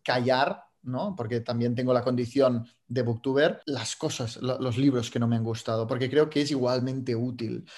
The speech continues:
De, por ejemplo, hablar, hablar de lo que me ha parecido Americana de Chibandan Goseadiche, que es de los libros más vendidos del mundo,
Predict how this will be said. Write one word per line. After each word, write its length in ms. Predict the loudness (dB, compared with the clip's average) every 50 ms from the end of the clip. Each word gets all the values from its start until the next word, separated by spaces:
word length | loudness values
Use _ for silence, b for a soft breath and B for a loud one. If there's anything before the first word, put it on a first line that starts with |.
| B B B
De, 320 | -4 0 2 2 2 0 0
por 160 | 0 0 0
ejemplo, 300 | 2 0 0 2 4 4
hablar, 340 | 4 6 4 2 2 0 0
hablar 520 | 0 0 2 2 4 4 4 2 0 B B B B B _
de 180 | -2 2 4 4
lo 100 | 6 6
que 120 | 4 4
me 80 | 2 2
ha 40 | 2
parecido 300 | 2 0 2 2 2 2
Americana 400 | 2 2 0 0 0 0 0 0
de 60 | -2
Chibandan 340 | -2 -2 -2 0 0 0 0
Goseadiche, 500 | 0 0 2 2 0 0 0 -2 -2 -2
que 180 | 0 0 0 0
es 80 | 0
de 100 | 0 0
los 140 | 0 0 0
libros 240 | 0 0 0 -2 -2
más 120 | -2 -2
vendidos 360 | -2 -2 0 0 0 -2 0
del 180 | 0 0 2 2
mundo, 500 | 2 2 2 0 2 4 4 4 4 B